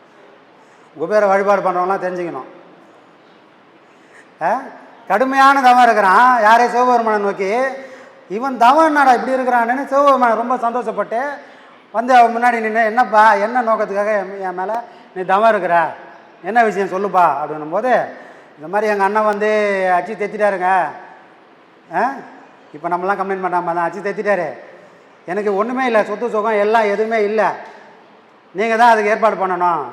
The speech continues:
"அடப்பா, அதுக்கு ஏன்டா என்கிட்ட வந்த?" அப்படின்னு. "உங்களை விட்டா நான் எங்க போவேன்?" "சரி, என்ன சந்தோஷமா இருக்கணும், நான் என்னை நம்பி வர எல்லாருக்கும் கொடுக்குற அளவுக்கு என்கிட்ட செல்வம் வேணும்" அப்படின்னு கேட்கும்போது என்ன பண்றாரு? யார் கொடுக்குறா? சிவபெருமானு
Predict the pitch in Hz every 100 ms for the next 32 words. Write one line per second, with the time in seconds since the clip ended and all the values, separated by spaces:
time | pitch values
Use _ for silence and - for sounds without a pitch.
0 | - - - 147 170 175 156 139 147 220
1 | 226 190 165 175 160 147 131 185 160 120
2 | - - - _ - 143 143 131 - -
3 | _ - 156 202 208 226 202 190 214 -
4 | 190 170 139 117 - - - - _ _
5 | _ _ _ _ _ - 175 170 190 170
6 | 160 175 196 202 185 175 160 156 143 -
7 | - - _ _ _ - 165 175 202 233
8 | 208 196 190 190 202 175 196 196 185 202
9 | 180 175 185 190 202 202 185 180 139 -
10 | - - - - 156 170 190 180 175 175
11 | 170 165 156 147 143 143 180 233 233 -
12 | - - 143 147 170 170 165 175 185 196
13 | - 208 220 202 180 156 151 190